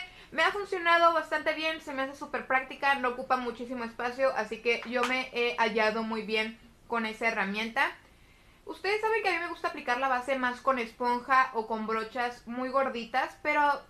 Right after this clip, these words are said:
no voy a andarlas cargando en mi cosmetiquera. Así que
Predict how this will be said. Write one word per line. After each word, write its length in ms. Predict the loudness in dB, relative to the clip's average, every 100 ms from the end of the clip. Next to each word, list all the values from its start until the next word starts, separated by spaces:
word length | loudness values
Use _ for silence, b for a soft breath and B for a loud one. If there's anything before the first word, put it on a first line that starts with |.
| -12
no 220 | -6 -4
voy 120 | -4
a 60 | -4
andarlas 400 | -6 -6 -8 -4
cargando 680 | -2 -2 -2 -4 -4 -4
en 140 | -4 -6
mi 100 | -8
cosmetiquera. 760 | -10 -12 -14 -8 -4 -4 -8 -16 -20 b b b
Así 460 | 0 0 -8 -8
que 280 | -4 -4 -4